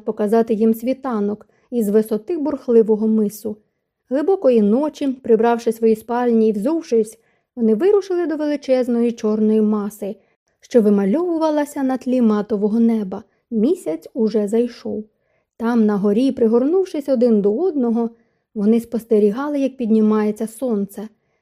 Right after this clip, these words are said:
як його промені відбиваються у воді, як річка зливається з небом на горизонті. І в цьому блакитно-рожевому серпанку Еммануель розрізнив флот ірокезів,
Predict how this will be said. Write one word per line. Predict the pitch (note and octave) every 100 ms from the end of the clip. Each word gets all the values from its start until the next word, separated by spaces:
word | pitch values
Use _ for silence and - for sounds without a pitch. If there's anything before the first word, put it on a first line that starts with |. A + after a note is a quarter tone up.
| -
як | A#3
його | G#3+ G#3+
промені | A3 B3 B3 A#3 A3+
відбиваються | G#3+ F#3+ G#3+ B3 B3+ B3 B3
у | A#3
воді, | G#3+ A3 G3 C4 A#3 _ _ -
як | G3+ A3
річка | G#3+ F4+ - E4
зливається | C#4+ C#4+ C#4 C4+ C4 C4 A#3+
з | G#3
небом | G3 G3 F#3+ G3
на | G3
горизонті. | G3 G#3 A3 G#3 G3+ G3+ - A3+ - _ _ _
І | A#3
в | A3
цьому | - G4+ E4+
блакитно-рожевому | A3+ A#3+ A#3+ F4+ F4+ C4+ A3+ G#3+ B3+ A#3 G#3 G3
серпанку | - G3+ _ E4+ E4+ D#4 D4 C#4 - _ _ -
Еммануель | G#3 G#3 G3+ A3 D#4+ F4+
розрізнив | E4 D4+ C4 C#4+ B3 B3 B3+
флот | A#3+ A3+ G#3+ A3
ірокезів, | A3 A3+ A3+ B3 G#3 G3 G#3